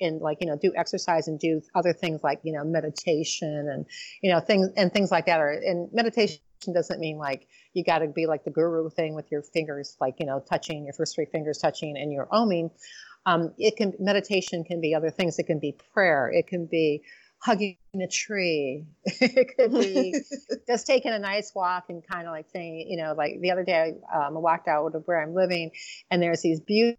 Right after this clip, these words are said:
Speaker 1: beautiful thyme plants that are in front of the house. And there's all these bees in 'em.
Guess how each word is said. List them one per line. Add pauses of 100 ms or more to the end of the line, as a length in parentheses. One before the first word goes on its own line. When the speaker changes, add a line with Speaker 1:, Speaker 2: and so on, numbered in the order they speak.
(160)
Speaker 1:
beautiful (140)
thyme
plants
that
are
in
front
of
the
house. (500)
And (140)
there's
all
these
bees
in
'em.